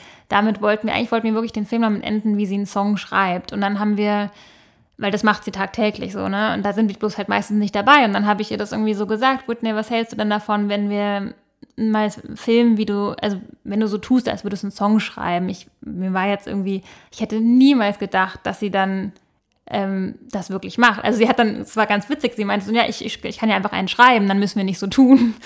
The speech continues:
Und ich war natürlich, mein Herz ging auf, meine Augen leuchteten und meinte, "Ja klar, wenn du dir das zutraust, natürlich, gerne, lass uns das machen."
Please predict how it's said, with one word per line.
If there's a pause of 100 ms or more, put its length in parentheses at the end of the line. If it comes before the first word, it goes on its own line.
(400)
Und
ich
war
natürlich,
mein
Herz
ging
auf,
meine
Augen
leuchteten
und
meinte,
"Ja
klar,
wenn
du
dir
das
zutraust,
natürlich,
gerne,
lass
uns
das
machen."